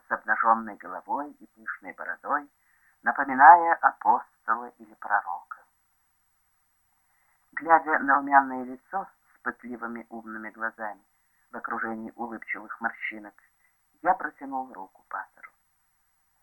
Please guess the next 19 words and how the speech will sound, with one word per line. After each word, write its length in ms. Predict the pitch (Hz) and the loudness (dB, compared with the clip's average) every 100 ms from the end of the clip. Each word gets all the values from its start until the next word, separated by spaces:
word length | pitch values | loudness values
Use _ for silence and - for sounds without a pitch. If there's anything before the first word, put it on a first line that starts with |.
| _ _ _ | _ _ _
«Добро 500 | 113 113 - 123 156 | -8 -8 -4 0 0
пожаловать 800 | - - - 110 120 110 110 110 _ _ | 0 -2 2 4 4 4 -6 -10 _ _
на 180 | - 117 | -8 -4
мой 300 | 107 110 113 - | -2 -2 -6 -16
остров!» — 560 | 104 - _ - - - - - _ _ - | -16 -16 _ -20 -18 -16 -16 -18 _ _ -20
приветствовал 720 | 107 110 107 - - 104 104 | -20 -8 -8 -8 -14 -8 -4
он 180 | 104 104 | -4 -6
меня. 340 | 101 98 98 - _ _ _ _ _ _ _ | -12 -8 -8 -10 _ _ _ _ _ _ _
Я 220 | 107 127 | -4 0
отметил 420 | - 170 160 - 170 | 0 -2 -12 -12 -12
про 180 | - 165 | -12 -12
себя 440 | - 139 120 131 - - | -14 -4 -2 -2 -4 -14
притяжательное 880 | 123 127 143 135 113 113 113 117 113 | -12 -10 -10 -2 -2 -2 -10 -14 -14
местоимение. 920 | 117 _ 127 123 98 92 _ _ _ _ _ _ _ _ _ _ _ _ _ _ _ _ - | -16 _ -16 -16 -18 _ _ _ _ _ _ _ _ _ _ _ _ _ _ _ _ _ 0
«Да, 240 | 117 - - _ _ _ _ _ _ _ _ _ | 2 2 -4 _ _ _ _ _ _ _ _ _
я 140 | 120 143 | 0 0
всегда 580 | - - 151 131 135 160 | -2 -16 -14 4 6 6
говорю: 560 | 160 156 156 156 160 _ _ _ _ | 2 -6 -4 -6 -8 _ _ _ _
'Мой 480 | 110 113 117 120 | -16 2 4 4